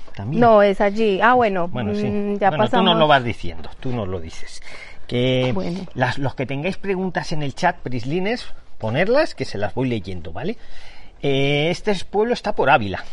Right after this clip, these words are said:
Speaker 1: ¿no?
Speaker 2: Este pueblo pertenece a Ávila, está como a cuarenta y cinco minutos de Ávila o una hora. Eh, también les recomiendo mucho Ávila, es muy bonito, no lo conozco, pero
Speaker 1: Pero
Speaker 2: ya
Speaker 1: la tranquilidad que se
Speaker 2: Uf.
Speaker 1: respira aquí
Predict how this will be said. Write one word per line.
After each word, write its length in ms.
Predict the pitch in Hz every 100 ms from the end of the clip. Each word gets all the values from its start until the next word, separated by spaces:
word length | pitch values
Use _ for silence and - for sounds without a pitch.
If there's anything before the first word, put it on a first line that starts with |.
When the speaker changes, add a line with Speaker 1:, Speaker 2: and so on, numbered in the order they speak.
| -
Speaker 1:
¿no? 220 | 131 247 - - - -
Speaker 2:
Este 320 | 233 240 262
pueblo 340 | 254 285 277 269
pertenece 1200 | - - 220 214 214 208 208 202 190 214 214 202
a 320 | 202 196 220
Ávila, 420 | 254 262 254 240
está 400 | - 196 - 208
como 580 | 190 220 220 214 190 180 185
a 160 | 185
cuarenta 420 | - 190 185 175
y 60 | 180
cinco 280 | 185 180 196
minutos 440 | 202 190 170 190
de 160 | 190 185
Ávila 400 | 175 180 180 190
o 60 | 185
una 320 | 175 175 185
hora. 340 | 202 214 214 - - - - - - - -
Eh, 420 | - 196 185 185 185
también 320 | 208 202 190
les 100 | 185
recomiendo 480 | 208 - 202 208 175
mucho 340 | 196 - 208
Ávila, 440 | 208 220 214 214 190
es 100 | 180
muy 320 | 185 190 190
bonito, 480 | 180 196 208 220 220
no 140 | 196
lo 100 | 185
conozco, 480 | - 214 190 - - -
pero 200 | 214 190
Speaker 1:
Pero 220 | 185 185 185
Speaker 2:
ya 80 | -
Speaker 1:
la 160 | 101
tranquilidad 720 | - 107 107 - 101 95 104 139
que 80 |
se 100 | 180 185
Speaker 2:
Uf. 80 | 139
Speaker 1:
respira 340 | - 123 110
aquí 280 | 101 110